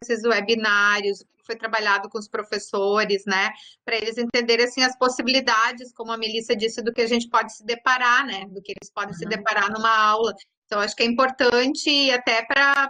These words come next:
Speaker 1: pra eles verem que não vai ser, né, uma repetição do presencial, que, que a gente tá, né, buscando que os professores façam realmente educação à distância, né?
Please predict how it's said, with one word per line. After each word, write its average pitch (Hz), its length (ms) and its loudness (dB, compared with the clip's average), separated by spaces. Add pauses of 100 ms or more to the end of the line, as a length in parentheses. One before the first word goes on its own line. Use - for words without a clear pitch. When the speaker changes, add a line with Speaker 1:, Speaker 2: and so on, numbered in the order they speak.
Speaker 1:
pra 277 260 2
eles 262 480 -2 (300)
verem 254 480 0
que 285 140 -8
não 269 200 -2
vai 254 300 0
ser, 247 540 0 (280)
né, 233 360 0
uma 247 180 -2
repetição 262 960 -2
do 269 140 -8
presencial, 262 840 0
que, 208 260 -12
que 208 140 -10
a 202 80 -6
gente 208 340 -6
tá, 214 240 0 (200)
né, 202 260 -8
buscando 233 840 0
que 269 60 -6
os 262 100 -10
professores 247 640 -6
façam 269 480 0
realmente 226 640 -6 (320)
educação 233 460 -2
à 226 40 2
distância, 214 680 -4
né? 170 200 -6